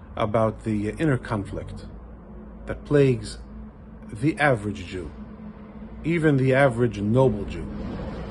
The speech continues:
And this conflict being that we all want to be holy, but we also want to have a good time. And we, if we're honest with ourselves, we recognize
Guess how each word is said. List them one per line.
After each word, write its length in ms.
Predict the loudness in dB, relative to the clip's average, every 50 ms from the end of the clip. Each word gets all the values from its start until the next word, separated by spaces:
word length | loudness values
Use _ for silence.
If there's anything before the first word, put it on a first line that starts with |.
| -8 -8 -8 -8 -8 -8 -8 -8 -6
And 100 | -4 -2
this 140 | -2 -2 -2
conflict 500 | 2 4 4 4 4 2 -2 -2 0 0
being 480 | 2 4 4 4 2 2 0 -4 -8 -12 -14 -14 -14 -14 -14 -12 -4
that 140 | -2 -2 0
we 100 | 2 4
all 220 | 4 6 6 6
want 140 | 4 4 2
to 60 | 2
be 120 | 0 -2 -4
holy, 420 | -2 -2 0 0 0 0 -2 -4 -6 -12 -16 -16 -18 -16 -16 -16 -16 -16 -16 -16 -16 -8 -4
but 100 | -2 0
we 100 | 2 2
also 240 | 2 2 0 -2 -2
want 160 | 0 0 0
to 40 | 0
have 140 | 0 -2
a 40 | -2
good 160 | -4 -6 -6
time. 240 | -6 -8 -10 -10 -12 -14 -16 -18 -18 -20 -20 -18 -18 -18 -18 -18 -18 -18 -18 -18 -20 -20 -20 -20 -20 -20 -20 -20 -20 -20 -20 -20 -20 -20 -20 -20 -20 -20 -20 -20 -20 -20 -20 -20 -20 -20 -20 -20 -20 -20 -20 -20 -20 -20 -20 -20 -16 -6
And 260 | -2 0 0 2 2 2
we, 300 | 2 2 2 2 0 0
if 160 | -2 -2 -2
we're 120 | -2 2
honest 360 | 4 4 4 4 2 0 -2
with 160 | -6 -2 0 0
ourselves, 640 | 0 0 -2 -2 -2 -2 -2 -4 -6 -10 -14 -18 -20 -20 -20 -20 -20 -20 -20 -20 -20 -20 -20 -20 -20 -20 -20 -20 -20 -20 -20 -20 -20 -20 -20 _ -20 -20 -20 -20 -14 -12
we 360 | -6 -2 0 2 2 2 2
recognize 880 | 4 4 2 2 2 -2 0 2 2 2 2 0 -4 -6 -10 -12 -16